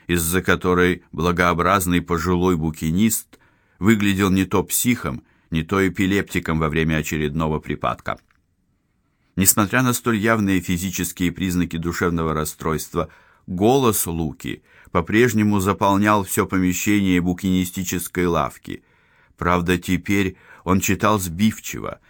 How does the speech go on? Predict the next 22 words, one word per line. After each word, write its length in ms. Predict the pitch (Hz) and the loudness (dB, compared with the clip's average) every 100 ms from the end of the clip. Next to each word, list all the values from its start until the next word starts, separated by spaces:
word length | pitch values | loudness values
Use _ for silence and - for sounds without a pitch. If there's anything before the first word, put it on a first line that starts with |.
| _ - | _ -4
делая 380 | 95 107 98 98 | 2 2 4 2
время 340 | 98 101 98 | 2 4 2
от 100 | 92 | 2
времени 340 | 92 104 98 | 0 2 2
неоправданные 880 | 98 95 90 90 101 95 98 92 92 | 2 2 0 0 0 0 0 2 0
долгие 480 | 87 95 98 90 90 | 2 0 0 2 0
паузы, 520 | 80 101 120 107 95 | 2 0 2 2 -2
которые 420 | 90 85 95 92 | -2 -2 0 0
внезапно 500 | 87 92 87 90 92 | 2 0 0 -2 -2
сменялись 520 | 87 90 87 87 90 80 | -4 0 0 2 0 -2
безудержным 760 | 85 82 90 87 82 90 85 | -4 -2 0 0 0 0 0
потоком 600 | - 90 - 82 76 73 | 0 -4 0 -2 -2 -6
слов. 380 | 73 - 64 50 - _ _ _ _ _ _ _ _ - | -6 -8 -8 -10 -14 _ _ _ _ _ _ _ _ -4
От 180 | 98 | -4
прежнего 480 | - 117 113 104 98 | 2 2 2 0 -2
чёткого 480 | 92 101 95 - 90 | 0 -2 -2 -2 0
ритма 300 | 101 98 87 | 0 0 -2
декламации 840 | 82 80 87 85 95 - 104 104 - - - | -2 0 0 2 0 0 -2 -4 -8 -20 -2
не 100 | 92 | 0
осталось 520 | 80 - 90 87 82 | 0 0 0 2 0
и 60 | 85 | -4
следа. 480 | - 78 71 50 | -4 -6 -4 -6